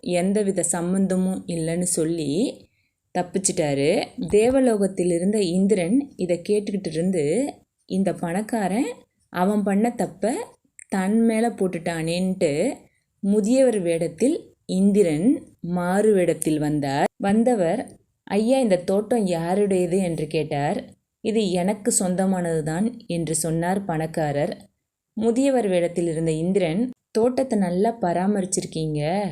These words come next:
உங்க வேலைக்காரர்கள் மிகவும் திறமைசாலிகள் போல் தெரிகிறது, அதனால தான் மரங்களும் செடிகளும் நேர் வரிசையில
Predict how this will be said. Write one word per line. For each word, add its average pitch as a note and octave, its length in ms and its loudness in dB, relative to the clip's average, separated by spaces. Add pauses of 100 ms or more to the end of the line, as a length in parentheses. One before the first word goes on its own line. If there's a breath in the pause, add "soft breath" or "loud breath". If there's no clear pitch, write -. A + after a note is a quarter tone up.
(140)
உங்க E3+ 280 -2
வேலைக்காரர்கள் F3+ 1000 -2
மிகவும் G#3 640 2
திறமைசாலிகள் E3+ 800 -2
போல் F3 200 0
தெரிகிறது, E3 840 0
அதனால E3+ 440 -4
தான் G#3+ 280 -2
மரங்களும் F#3+ 520 0
செடிகளும் E3+ 720 0
நேர் G3 460 0
வரிசையில D#3+ 580 0